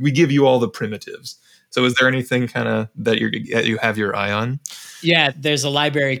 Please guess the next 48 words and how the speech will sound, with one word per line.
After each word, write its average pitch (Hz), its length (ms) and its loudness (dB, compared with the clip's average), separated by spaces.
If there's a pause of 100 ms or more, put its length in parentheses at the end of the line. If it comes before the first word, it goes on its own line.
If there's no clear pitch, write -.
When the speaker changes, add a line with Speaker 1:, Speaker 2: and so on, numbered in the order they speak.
(100)
Speaker 2:
called 123 240 -6
Shoelace 107 960 -2
that, 107 440 -4
that's - 500 -2 (140)
really 110 240 -2
good. 98 480 -8
And 110 340 -4
it, 104 220 -6
it's, - 360 2 (300)
here's 135 240 -2
web 131 240 -2
components, 117 880 -2 (440)
but 147 200 -2
it 151 140 -2
does 143 300 0
provide, 117 720 -2 (580)
I 120 80 -6
think, 214 240 -4
sort 127 240 0
of 117 100 -2
some 113 200 -4
styling 110 440 -4
defaults. 98 460 -8
Obviously, 101 420 -10
you 104 140 -10
can, 110 120 -8
like, 104 180 -6
rip 107 200 -6
those 104 240 -8
things 101 280 -12
out. 104 280 -6
Speaker 1:
Like, 165 140 2
for 180 160 2
a 151 60 4
date 127 200 2
picker, 120 240 -2
you're 113 140 -2
gonna 117 260 2 (200)
need 113 300 -2 (120)
some - 100 -2
styling, 98 460 -4
<laughs> - 20 -10
yeah, 113 140 -2
to - 680 0
have 139 120 -2
it. 214 60 -4
Speaker 2:
Well, 233 120 6
y-, - 80 4